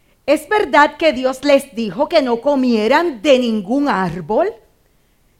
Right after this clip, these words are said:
Ella le contesta, "Podemos comer del fruto de todos los árboles, pero en cuanto al fruto del árbol que está en el medio del jardín,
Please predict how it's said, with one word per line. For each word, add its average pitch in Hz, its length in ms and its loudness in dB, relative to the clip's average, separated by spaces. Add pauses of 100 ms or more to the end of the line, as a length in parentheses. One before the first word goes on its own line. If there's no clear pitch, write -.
(120)
Ella 208 300 -2
le 196 140 -2
contesta, 226 720 -4
"Podemos 233 500 -2
comer 339 340 -2
del 240 180 0
fruto 240 340 -6
de 185 360 -8
todos 269 520 -2
los 190 240 -10
árboles, 180 640 -6 (300)
pero 269 260 2
en 254 140 -2
cuanto 226 400 0
al 202 140 -2
fruto 339 380 -4
del 359 220 6
árbol 285 560 0
que 220 120 -2
está 220 220 -4
en 349 120 -4
el 285 180 0
medio 285 400 -4
del 302 240 -2
jardín, 233 580 -4